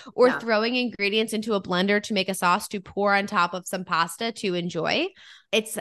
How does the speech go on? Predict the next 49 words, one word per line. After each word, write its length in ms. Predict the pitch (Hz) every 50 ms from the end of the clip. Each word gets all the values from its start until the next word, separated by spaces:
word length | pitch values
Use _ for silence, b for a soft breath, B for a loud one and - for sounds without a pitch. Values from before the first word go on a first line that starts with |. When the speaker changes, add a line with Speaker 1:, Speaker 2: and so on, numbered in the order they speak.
| -
Speaker 1:
a 60 | - 196
very, 480 | 185 180 202 190 180 180 175 175 175
very 260 | 170 175 151 151 160
minimal 340 | 160 160 135 147 151 127 110 87
effort 480 | 71 101 - - 127 139 131 113 - -
because 320 | 190 - 196 170 165 170
if 120 | 180 -
I'm 200 | 175 156 151 156
doing 320 | 175 170 151 156 170 170 147
it, 260 | 123 123 135 135 - _ _ _ _ -
it 100 | 196 185
has 280 | 175 - 170 170 -
to 100 | - -
be 460 | 185 208 226 254 311 285 277 - - _ _ _ _
<laughs> 180 | _ _ _ -
truly. 340 | - - - - 247 233 214
Speaker 2:
No, 120 | 208 220 - - - - _ _ _ _ _ -
I, 380 | - 214 214 220 220 220 208 - - 233 233 233 220 - -
I, 80 | - 220
I 20 |
love 220 | 208 202 175 156 -
that. 220 | 139 131 139 -
Okay, 400 | 185 208 214 185 180 156 - - -
you 300 | 226 214 202 214 226 226
guys 340 | 233 254 269 294 302 294 294 - 233
have 180 | 240 254 214 208
got 220 | - 175 - -
to 100 | - -
check 200 | 208 - 220 214 240
out 100 | 240 254
her 140 | 269 311 -
Instagram. 800 | - 190 175 - - 190 180 175 170 156 160 156 160 160 - -
It 120 | - 196 170
will 100 | 175 196
make 220 | 190 185 185 180
you 80 | 220 214
hungry. 320 | 196 180 170 151 160 156
I 80 | 160 160
was 120 | 156 -
looking 200 | 180 185 185 208
at 100 | 208 202
this 160 | 214 220 220
before 260 | - 233 226 226 208 190
the 80 | 190 196
podcast 440 | - - 165 160 - - - 139
and 80 | - -
I 40 | 151
was 100 | 139 139
like, 160 | 156 160 156